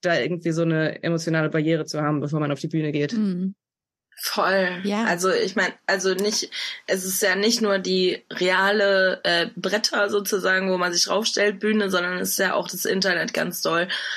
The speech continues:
Speaker 3: Also, ähm, wenn, wenn ich halt irgendwie einen Song veröffentliche oder so, dann, ähm, denke ich da doch irgendwie noch zehnmal drüber nach, <laughs>
Speaker 2: Mhm.
Speaker 3: bevor ich den wirklich veröffentliche,
Speaker 1: Mhm.
Speaker 3: weil dann einfach Leute sich so in der Kommentarspalte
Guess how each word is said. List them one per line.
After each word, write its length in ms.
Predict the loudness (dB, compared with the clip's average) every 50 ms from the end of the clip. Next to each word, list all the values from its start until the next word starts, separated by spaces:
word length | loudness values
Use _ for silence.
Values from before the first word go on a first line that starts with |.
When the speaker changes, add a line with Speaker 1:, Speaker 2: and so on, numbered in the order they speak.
| -8 -6 -4
Speaker 3:
Also, 440 | -2 -2 0 2 2 2 2 2 2 2 2
ähm, 540 | 2 2 2 0 -2 -4 -4 -6 -8 -10 -8 -4
wenn, 320 | -2 0 0 0 0 -2
wenn 140 | -2 0 0
ich 140 | 2 2 2
halt 200 | 0 0 -2 -6
irgendwie 360 | -4 -2 -2 0 0 0 0
einen 120 | 0 -2 -2
Song 380 | 0 0 0 0 0 -2 -4
veröffentliche 760 | -4 -4 -2 -2 -2 -2 -4 -6 -4 -2 0 0 0 0 0
oder 220 | 0 0 -2 -2
so, 240 | 0 0 0 0 2
dann, 440 | 2 0 0 0 -2 -4 -6 -6 -8 -12 -18 -18 -20 -20 _ _ _ _ -4
ähm, 640 | -2 0 0 0 0 0 0 0 0 -2 -4 -6 -10 _ -10 -4 -2
denke 220 | 0 0 0 0
ich 100 | -2 -2
da 160 | 0 0 0
doch 340 | 0 0 0 0 -2 -2 -2
irgendwie 480 | -2 -2 -2 -2 -2 -2 0 0 0 0
noch 320 | 0 0 -2 -2 -6 -8 -6
zehnmal 840 | -2 -2 0 0 0 0 0 2 2 2 2 2 0 0 -2 -6 -10 -8
drüber 280 | -6 -2 0 2 2
nach, 540 | 2 2 2 4 4 2 2 0 -2 -2 0
<laughs> 880 | 0 0 2 2 0 2 2 0 2 2 0 -2 0 0 0 2 2 2
Speaker 2:
Mhm. 120 | 2 2
Speaker 3:
bevor 320 | 0 2 2 2 4 4 4
ich 140 | 4 4 2
den 120 | 2 2
wirklich 280 | 2 2 2 2 0 2
veröffentliche, 560 | 2 2 2 2 2 2 2 2 2 2 2
Speaker 1:
Mhm. 20 |
Speaker 3:
weil 220 | 2 2 4 4 2
dann 120 | 2 2
einfach 320 | 0 0 0 0 0 2 2
Leute 280 | 2 2 2 0 -2
sich 180 | -2 -4 -4 -2
so 80 | -2 -4
in 80 | -2
der 100 | -2 -4
Kommentarspalte 1400 | -2 -2 -2 0 0 0 2 2 2 2 0 -2 -2 -2 -2 -2 0 0 0 0 2 2 2 2 2 2 0